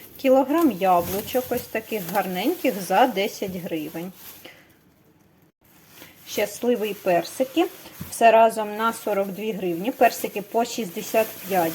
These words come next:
гривень знайшла. Такі маленькі, вони наче стиглі, хороші. А сливи за сорок гривень за кілограм. Я там, ні, здається, тридцять чи тридцять п'ять. Ну, у мене тут пів кілограми.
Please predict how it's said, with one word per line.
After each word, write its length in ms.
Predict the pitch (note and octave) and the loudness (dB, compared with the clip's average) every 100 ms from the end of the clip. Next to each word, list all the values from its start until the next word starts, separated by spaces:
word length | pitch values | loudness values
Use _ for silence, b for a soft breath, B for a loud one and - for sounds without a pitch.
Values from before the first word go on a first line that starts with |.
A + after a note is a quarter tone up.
| F3 | -2
гривень 420 | G3 A3 B3 C#4 | -4 0 2 2
знайшла. 440 | C4+ C#4 D4 D#4 D4 | 2 0 0 0 2
Такі 280 | C#4 - | 0 0
маленькі, 580 | A#3 A3+ A3+ F4+ G#4+ C4+ | 0 2 4 2 0 -4
вони 260 | G#3+ A3 A#3 | -2 -2 -4
наче 280 | G#3+ - G3+ | -4 -6 -8
стиглі, 440 | - A3 A#3+ B3+ | -6 -6 0 0
хороші. 520 | B3+ G#3 F#3 F#3 F#3+ B B B B | 2 0 -2 -4 -10 B B B B
А 100 | G3 | -4
сливи 420 | G3+ C4+ D#4+ D#4 | -2 2 4 4
за 600 | C4 F3+ G3+ B3 D4+ D4+ D4 | 0 0 2 4 4 0 -2
сорок 480 | - G#3 G3 E3+ | -4 -2 0 0
гривень 320 | F3 F3+ F3 E3+ | -4 -4 -4 -4
за 140 | F3+ | -4
кілограм. 440 | F#3 G3 F#3+ E3 | -2 -2 -2 -4
Я 120 | F3+ G3 | -4 -4
там, 180 | G3 F#3+ _ _ _ | -6 -8 _ _ _
ні, 220 | A#3 A3 F3+ _ | -6 -6 -8 _
здається, 500 | G3 G#3+ A3 A#3+ A3+ | -6 -2 0 0 -4
тридцять 520 | A3 A3+ C4 C4 F#3 | -2 0 0 0 -6
чи 100 | - | -8
тридцять 420 | F3 G3+ G3+ G3 - | -8 -8 -8 -12 -8
п'ять. 340 | F3+ D3+ - - | -6 -6 -12 -12
Ну, 340 | G#3+ A#3 A#3+ - | -4 -2 -2 -4
у 80 | |
мене 260 | G#3+ A#3 A3 | -4 -2 -2
тут 220 | F#3 G#3 | -4 -8
пів 160 | - G#3 - | -8 -12 -8
кілограми. 580 | G3 G3 F3+ D3+ C#3+ | -2 -2 -2 -8 -10